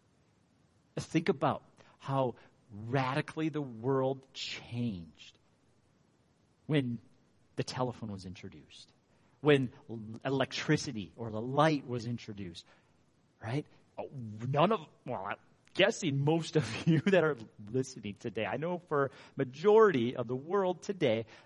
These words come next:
they don't remember a time without a telephone or without light or electricity. How drastic that was. Now, many of you remember a time before the internet was around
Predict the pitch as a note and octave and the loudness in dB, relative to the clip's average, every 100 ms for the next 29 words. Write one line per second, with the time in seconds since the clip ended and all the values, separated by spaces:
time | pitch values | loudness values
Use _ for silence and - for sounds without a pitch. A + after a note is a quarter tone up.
0 | - C3 F#3 G3 F#3 E3+ F3 F3 E3+ - | 0 4 4 2 -2 -2 -2 -2 -4 -6
1 | F3+ F3 D#3+ D#3 C#3+ - C#3 C#3+ B2+ A#2 | -6 -4 -2 0 0 -2 -2 -2 -2 -6
2 | A2 - - - C#3 C3+ C3 E3+ B2+ B2 | -6 -8 -12 -2 0 2 2 4 4 2
3 | B2+ - _ A2 A#2 B2 A2 A2+ G#2 G#2 | 0 -8 _ -2 0 -2 -4 -12 -8 -8
4 | A2 - A#2 - E2+ D2+ _ _ _ _ | -8 -8 -8 -8 -20 -20 _ _ _ _
5 | _ _ _ _ _ _ _ _ _ _ | _ _ _ _ _ _ _ _ _ _
6 | _ _ _ _ _ - - - - - | _ _ _ _ _ -20 -20 -16 -12 -8
7 | C3+ F3 D3+ - _ _ _ _ - - | -8 -8 -12 -18 _ _ _ _ -20 -18
8 | A2+ A#2+ C#3 B2 - A#2 C#3+ A#2+ A#2+ A2+ | -12 -12 -12 -14 -12 -6 -4 0 0 0
9 | F3 D#4 G#3+ G#2+ B2 D#3 B2+ B2+ B2 A#2+ | 0 0 -2 -2 -4 -2 -2 -2 -2 -4
10 | - B2+ C3+ B2+ - A#2+ F#2+ - B3+ E4 | -4 -4 -4 -6 -4 -4 -6 -4 -2 -2
11 | A#2+ - G#2 G2 F#2+ F2+ E2 F2+ | -4 -6 -8 -8 -10 -10 -10 -14